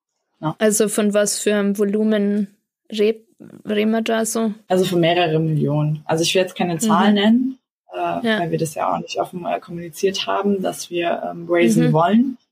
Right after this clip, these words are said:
Speaker 1: Aber schon, sag ich mal, in der Größenordnung, um einfach die verschiedenen Parteien zu unterstützen. Und weil wir
Speaker 2: Mhm.
Speaker 1: auch sehr viel vorhaben mit unserer Plattform.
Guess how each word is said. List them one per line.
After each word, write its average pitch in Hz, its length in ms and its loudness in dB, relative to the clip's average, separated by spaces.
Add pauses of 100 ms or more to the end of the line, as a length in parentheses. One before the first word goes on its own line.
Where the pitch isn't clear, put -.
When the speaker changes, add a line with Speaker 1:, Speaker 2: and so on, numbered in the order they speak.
(560)
Speaker 1:
Aber 170 500 4
schon, 170 400 0
sag 160 140 2
ich - 140 -8
mal, - 160 -10
in 160 40 -4
der 160 160 4
Größenordnung, 156 800 0
um 165 160 -12
einfach 160 560 -2 (100)
die - 40 -20
verschiedenen 156 480 -2
Parteien 156 400 -4
zu - 100 -12
unterstützen. - 560 -4 (680)
Und 170 260 2
weil 170 260 4
wir - 140 4
Speaker 2:
Mhm. - 80 4
Speaker 1:
auch - 20 0
sehr 180 160 4
viel 156 140 -2
vorhaben 156 480 -2
mit - 180 -2
unserer 151 300 2
Plattform. 160 720 -4